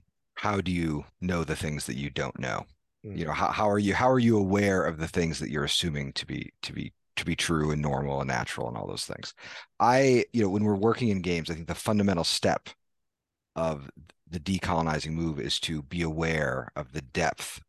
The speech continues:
Speaker 1: of the colonized mind, right? And that, that takes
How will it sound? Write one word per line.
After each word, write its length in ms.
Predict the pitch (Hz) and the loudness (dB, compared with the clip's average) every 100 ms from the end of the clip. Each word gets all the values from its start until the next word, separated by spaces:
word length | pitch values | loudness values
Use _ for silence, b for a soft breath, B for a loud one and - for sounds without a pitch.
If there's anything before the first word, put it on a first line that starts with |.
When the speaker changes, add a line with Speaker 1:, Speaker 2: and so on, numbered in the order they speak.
| - | -4
Speaker 1:
of 560 | 78 69 64 65 - _ _ _ | -2 -2 -4 -8 -16 _ _ _
the 380 | 82 67 57 52 _ _ - | -4 -4 -6 -8 _ _ -6
colonized 540 | 92 80 76 67 - | 0 0 0 -2 -4
mind, 340 | 76 - - - _ | -4 -4 -10 -20 _
right? 280 | - 71 69 - b b b b - | -4 -2 -4 -10 b b b b 0
And 340 | 107 98 82 B B | 2 2 0 B B
that, 220 | 131 135 - - | 4 4 2 4
that 220 | 123 123 | 4 6
takes 440 | 131 120 - - | 4 4 2 -2